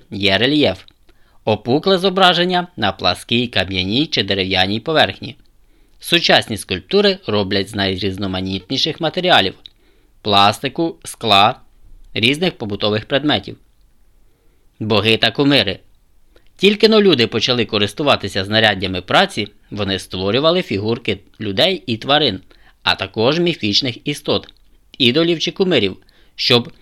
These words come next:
Улестити богів і відлякати злих духів.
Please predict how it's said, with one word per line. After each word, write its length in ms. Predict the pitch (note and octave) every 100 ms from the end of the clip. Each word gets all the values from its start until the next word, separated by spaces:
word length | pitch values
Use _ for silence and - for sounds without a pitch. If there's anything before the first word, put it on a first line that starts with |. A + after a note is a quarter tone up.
| _ _
Улестити 580 | D#3+ D3+ A2+ - G#2 G2+
богів 520 | G2 G2+ E3 G#3 F#3
і 160 | A#2 A#2 -
відлякати 600 | A2+ G2 F#2+ A#2+ D3+ G3+
злих 300 | C#3 G#2+ A#2+
духів. 340 | C#3 B2 -